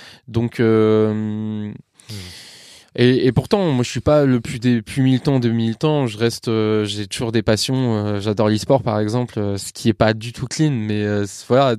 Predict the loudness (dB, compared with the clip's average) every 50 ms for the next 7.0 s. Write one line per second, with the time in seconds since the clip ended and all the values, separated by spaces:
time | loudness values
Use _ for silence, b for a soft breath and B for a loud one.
0 | -4 -12 -14 -6 0 2 4 4 4 2 0 -4 -6 -6 -6 -8 -8 -2 0 0
1 | 0 0 -2 -10 -10 -6 -4 -2 -2 0 0 0 0 0 0 0 -2 -4 -8 B
2 | B B B B -10 -10 -10 B B B B B B B _ _ _ _ _ -14
3 | -2 0 2 2 4 2 2 2 2 2 2 0 0 0 -2 -4 -4 -4 -2 0
4 | 2 2 2 2 2 2 2 2 0 0 -2 -4 -6 -6 -6 -8 -8 -8 -10 -4
5 | 0 0 2 2 2 2 0 0 0 -4 -10 -8 -4 -2 0 2 2 2 0 0
6 | -2 -4 -2 -2 -2 -2 -2 -4 -6 -6 -6 -6 -4 -4 -4 -4 -4 -6 -8